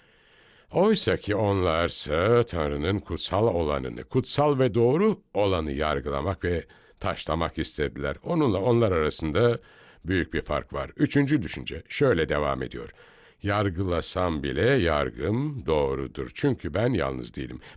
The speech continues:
Ben ve beni gönderen Baba birlikte yargılarız." Ve bu üçüncü düşüncedir. Onun yalnız olmadığı ve bu nedenle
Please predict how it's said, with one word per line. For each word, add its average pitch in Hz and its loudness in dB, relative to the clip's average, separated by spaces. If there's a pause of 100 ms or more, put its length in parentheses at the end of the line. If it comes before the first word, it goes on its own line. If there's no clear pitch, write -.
Ben 135 2
ve 98 2
beni 98 2
gönderen 67 0
Baba 139 0
birlikte 85 0
yargılarız." 67 -2 (600)
Ve 175 0
bu 131 4
üçüncü 104 0
düşüncedir. 69 -6 (320)
Onun 165 4
yalnız 104 2
olmadığı 78 0
ve 80 2
bu 82 0
nedenle 71 -2